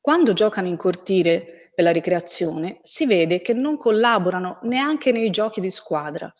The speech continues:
Oltretutto c'è un gruppetto di maschi tosti che isolano i compagni più timidi e li prendono un po' in giro, anche se noi, appena ce ne accorgiamo,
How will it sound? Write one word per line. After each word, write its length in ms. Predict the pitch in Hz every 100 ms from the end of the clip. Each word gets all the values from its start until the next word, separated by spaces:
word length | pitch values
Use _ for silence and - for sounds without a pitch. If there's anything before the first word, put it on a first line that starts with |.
| _ _ _ _
Oltretutto 680 | 214 226 277 269 330 330 247
c'è 100 | -
un 140 | 196
gruppetto 500 | 196 240 247 330 320
di 80 | 202
maschi 600 | 190 196 196 - 175 -
tosti 680 | - 175 151 - - 240 294 _ _ _
che 300 | - 202 -
isolano 680 | - 302 180 165 156 156 -
i 100 | 220
compagni 480 | - 220 220 247 180
più 220 | 285 294
timidi 460 | - 165 165 180 - _ _
e 120 | 277
li 100 | 294
prendono 400 | 294 240 233 254
un 80 | 254
po' 100 | 254
in 140 | 240
giro, 400 | 196 160 160 156 _ _ _ _ -
anche 240 | 196 233
se 140 | 220
noi, 400 | 285 277 254 180 -
appena 340 | 170 226 208
ce 120 | 165
ne 80 | 170
accorgiamo, 720 | - 262 208 160 147 175 -